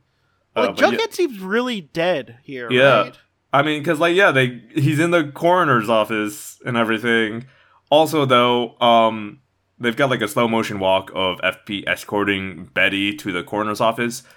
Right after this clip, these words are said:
Speaker 2: I guess presumably to identify the body, which I don't think you need to do if it's your son. I think you can identify the body.
Speaker 1: It might have been, it might have just been, like, a courtesy thing, be like, "Yo,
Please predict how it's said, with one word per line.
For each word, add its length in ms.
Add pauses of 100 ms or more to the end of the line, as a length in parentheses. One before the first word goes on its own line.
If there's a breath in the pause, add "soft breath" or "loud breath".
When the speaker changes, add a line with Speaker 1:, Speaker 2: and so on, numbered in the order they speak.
(280 soft breath)
Speaker 2:
I 120
guess 260
presumably 680
to 140
identify 560
the 100
body, 400
which 240
I 100
don't 460
think 260
you 80
need 160
to 100
do 380
if 280 (160)
it's 240
your 160
son. 520 (360 soft breath)
I 120
think 240
you 120
can 160
identify 500
the 120
body. 500 (840)
Speaker 1:
It 120
might 200
have 100
been, 260
it 80
might 120
have 100
just 160
been, 120
like, 180
a 60
courtesy 920 (280)
thing, 340
be 120
like, 360
"Yo, 460